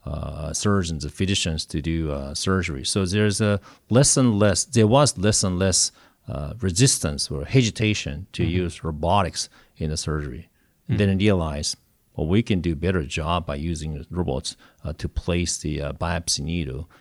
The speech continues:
Speaker 1: if you use the, uh, robotic technology.
Speaker 2: Are we talking mainly about biopsy then with the robotic procedures?
Speaker 1: I have been involved in mostly needle placement, in other
Speaker 2: Mm-hmm.
Speaker 1: words, more, uh, specifically, uh,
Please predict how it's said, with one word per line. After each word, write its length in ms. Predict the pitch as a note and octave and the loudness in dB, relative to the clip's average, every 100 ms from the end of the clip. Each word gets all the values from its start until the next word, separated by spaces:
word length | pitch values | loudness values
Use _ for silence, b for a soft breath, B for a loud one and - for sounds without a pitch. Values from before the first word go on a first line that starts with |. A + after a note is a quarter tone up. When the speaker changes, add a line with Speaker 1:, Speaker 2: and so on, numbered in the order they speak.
| b | b
Speaker 1:
if 140 | - | -8
you 120 | E2 D#2 | -4 -2
use 360 | D#2+ F2 E2+ | 0 0 -2
the, 260 | - D2+ C2+ | -4 -6 -4
uh, 460 | C#2+ C#2 C2 B1+ | -6 -8 -8 -8
robotic 440 | C2+ C#2+ D2+ C#2 - | -10 -4 -4 -4 -10
technology. 600 | D2+ D2+ D2 D#2+ - - _ _ _ _ _ _ - _ _ | -14 -12 -12 -12 -14 -18 _ _ _ _ _ _ -20 _ _
Speaker 2:
Are 160 | - B2 | -2 0
we 80 | C#3+ | 0
talking 420 | - D3+ D#3 C#3 | 2 0 0 0
mainly 260 | B2+ B2+ A#2+ | 0 2 0
about 380 | A2 G2+ G#2 | 0 -2 -2
biopsy 580 | - A2+ B2+ D3 - D3+ | -2 0 0 -4 -4 -2
then 240 | D3+ D#3 D3+ | 0 -2 -2
with 220 | C#3+ - | -2 0
the 260 | D3 C#3+ | 0 0
robotic 460 | C#3+ D3+ D3 D3 D3 | 0 2 2 0 -2
procedures? 800 | - C#3+ D3+ D3 D#3 E3 - - _ _ _ - | -4 -4 -2 -2 -2 -4 -8 -18 _ _ _ -4
Speaker 1:
I 140 | A#2 | 0
have 100 | F3 | 2
been 140 | G#3+ G3+ | 4 6
involved 680 | E3 G2+ F#2+ G2+ A#2 A#2 | 6 6 6 6 4 2
in 160 | B2 G#2 | 2 4
mostly 480 | G2 G#2 G#2 G#2 F#2 | 6 4 2 0 0
needle 300 | F#2 G2+ C3 | 2 2 0
placement, 600 | - B2+ B2+ D3+ D3+ B2+ _ | 0 -2 -2 -2 -4 -6 _
in 80 | - | 0
other 140 | G2 F#2+ | 2 4
Speaker 2:
Mm-hmm. 40 | |
Speaker 1:
words, 200 | F#2+ F#2 | 2 2
more, 300 | F#2 F2 E2+ | 0 0 2
uh, 220 | D#2 D#2 | 0 -2
specifically, 760 | D2+ - F2 - - - F2 E2 | -2 -4 -6 -6 -10 -4 0 0
uh, 180 | D2 | -2